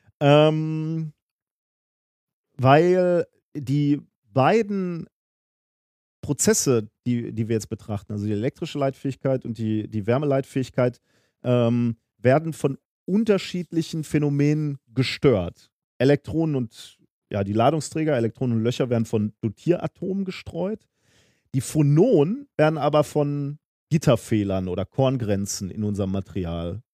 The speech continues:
gestreut. Also wenn man kleine, viele, viele kleine Kristalle hat, ist die Wärmeleitfähigkeit eben schlecht. Ähm,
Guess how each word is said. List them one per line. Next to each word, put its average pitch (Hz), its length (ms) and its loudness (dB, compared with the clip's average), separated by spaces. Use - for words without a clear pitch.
gestreut. 87 680 -8
Also 110 320 0
wenn 110 80 -4
man 113 100 -2
kleine, 139 380 4
viele, 185 260 0
viele 147 300 -4
kleine 151 280 -2
Kristalle 139 460 -2
hat, 127 160 0
ist - 160 -8
die 120 100 -2
Wärmeleitfähigkeit 113 1080 0
eben 101 200 -8
schlecht. - 500 -10
Ähm, 117 400 0